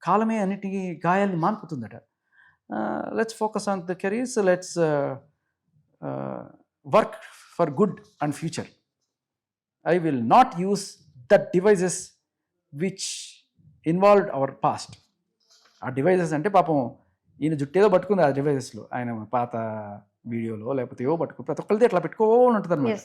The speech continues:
Speaker 1: నేను ఇంకా ఆ డివైజెస్ యూజ్ చేయను, అవన్నీ పడేస్తున్నాను.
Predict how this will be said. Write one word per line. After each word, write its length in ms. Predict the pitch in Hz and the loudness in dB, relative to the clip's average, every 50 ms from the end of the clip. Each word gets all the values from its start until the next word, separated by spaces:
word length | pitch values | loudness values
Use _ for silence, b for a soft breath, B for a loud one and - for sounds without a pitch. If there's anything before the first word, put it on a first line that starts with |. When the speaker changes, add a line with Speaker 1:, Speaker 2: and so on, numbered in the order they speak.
| - _ _ _ _ _ _ _ _ - - - - - | -14 _ _ _ _ _ _ _ _ -20 -20 -18 -12 -8
Speaker 1:
నేను 140 | 190 190 185 | -4 -4 -2
ఇంకా 180 | 180 - 160 | 2 4 4
ఆ 60 | 156 151 | 4 4
డివైజెస్ 400 | 143 151 170 185 180 165 143 151 | 4 2 2 2 0 0 -2 -2
యూజ్ 200 | 190 196 165 185 | -4 -2 -2 -2
చేయను, 140 | 208 226 | 0 0
అవన్నీ 180 | 190 147 147 143 | 0 0 0 0
పడేస్తున్నాను. 640 | 139 127 147 156 151 - - 170 175 208 247 302 | 0 0 0 0 -2 -2 -2 -2 0 0 -2 -4